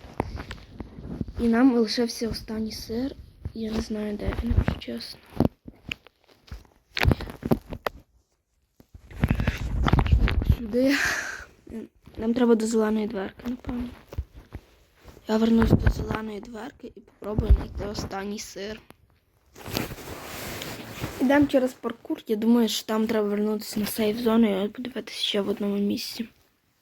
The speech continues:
Давайте я зупиню зйомку, а потім вже покажу, коли я його знайду. Я знайшов сир, він недалеко від сейф-зони. Останній клю-,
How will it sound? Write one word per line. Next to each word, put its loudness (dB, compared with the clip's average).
Давайте 8
я 8
зупиню 4
зйомку, 6
а 0
потім 2
вже 2
покажу, 2
коли 4
я 8
його 2
знайду. -6
Я 6
знайшов 4
сир, 0
він 2
недалеко 2
від -4
сейф-зони. 2
Останній 2
клю-, -4